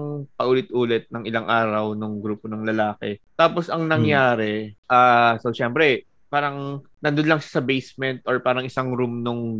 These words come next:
Speaker 1: lal-, nung isang, parang mastermind nung nangyari. Then, yun nga, parang umabot ata ng twenty,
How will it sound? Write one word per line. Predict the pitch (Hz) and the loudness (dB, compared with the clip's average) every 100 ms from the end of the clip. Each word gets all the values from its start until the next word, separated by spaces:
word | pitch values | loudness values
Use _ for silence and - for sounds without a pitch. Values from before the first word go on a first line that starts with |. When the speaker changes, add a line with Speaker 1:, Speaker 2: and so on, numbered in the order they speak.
| 110 | -4
Speaker 1:
lal-, | 110 110 107 | -2 -2 -2
nung | 123 123 120 - | -4 -4 -6 -8
isang, | 127 135 123 | -6 -6 0
parang | 143 139 | 2 4
mastermind | 139 123 135 123 123 117 | 2 2 0 2 0 -2
nung | 113 113 | -4 -4
nangyari. | 113 110 101 101 101 - _ | -2 0 0 -2 -4 -8 _
Then, | - 147 147 147 151 156 | 2 6 8 8 8 6
yun | 190 185 | 4 4
nga, | 147 - _ _ | 4 0 _ _
parang | 170 190 202 | 0 2 2
umabot | 208 202 196 | 4 4 2
ata | - 180 | -2 -2
ng | 196 202 196 165 - | -2 -2 -4 -8 -8
twenty, | - 165 165 165 156 - 170 | 0 2 2 -2 -10 -10 -8